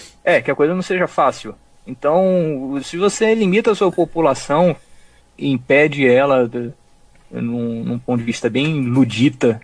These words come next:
de ter acesso a qualquer tipo de tecnologia, porque só os militares que vão poder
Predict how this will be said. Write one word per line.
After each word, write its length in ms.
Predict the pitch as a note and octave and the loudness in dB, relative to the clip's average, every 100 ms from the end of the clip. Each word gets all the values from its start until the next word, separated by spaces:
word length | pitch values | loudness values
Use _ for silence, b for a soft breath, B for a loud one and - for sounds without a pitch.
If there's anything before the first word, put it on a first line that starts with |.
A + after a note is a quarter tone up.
| - | -16
de 180 | A2+ A2 | -14 -12
ter 220 | G2+ C3+ | -2 2
acesso 360 | C3 - B2+ C3 | 2 2 -2 0
a 20 | |
qualquer 300 | B2+ A2+ D3+ | -2 -2 -2
tipo 240 | - - B2+ | -6 -12 -12
de 60 | |
tecnologia, 680 | B2+ C3 C3+ C3+ A#2+ - D3+ | -6 -6 -4 -2 -2 0 -2
porque 260 | E3+ - B2 | -2 -10 -10
só 280 | - B2 A#2+ _ _ - | -4 -4 -4 _ _ -14
os 160 | B2 | -10
militares 560 | A#2 A#2 A2+ A#2+ A#2+ A#2 | -6 -6 -4 -4 -4 -4
que 80 | A#2 | -6
vão 180 | C3 A#2 | -6 -4
poder 300 | B2 A#2 | -2 -2